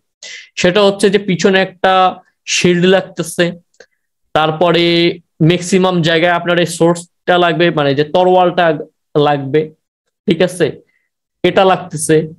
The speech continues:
Overall এই দুইটা জিনিস কিন্তু, এই দেখেন, এই দুইটা জিনিস কিন্তু দুইটা বা এই তিনটা লোগোতে, আমাদের মনে হয়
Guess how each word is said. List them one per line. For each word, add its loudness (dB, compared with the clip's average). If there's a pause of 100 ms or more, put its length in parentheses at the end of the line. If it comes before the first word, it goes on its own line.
(120)
Overall 2
এই 2
দুইটা 2
জিনিস 2
কিন্তু, 0
এই 2
দেখেন, 0
এই 2
দুইটা 2
জিনিস 0
কিন্তু -2
দুইটা 2
বা 2
এই 2
তিনটা 0
লোগোতে, 0 (760)
আমাদের -2
মনে 0
হয় 0